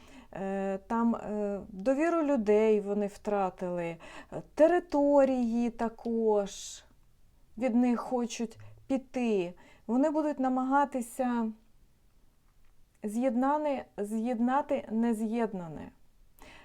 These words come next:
Будуть дуже боятися, що втратять території.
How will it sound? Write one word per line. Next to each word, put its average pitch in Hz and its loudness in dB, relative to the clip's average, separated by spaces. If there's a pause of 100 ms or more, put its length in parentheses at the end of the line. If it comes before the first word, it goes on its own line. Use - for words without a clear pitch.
(560)
Будуть 269 0
дуже 302 -2
боятися, 247 -2
що - -8
втратять 254 -4
території. 214 -4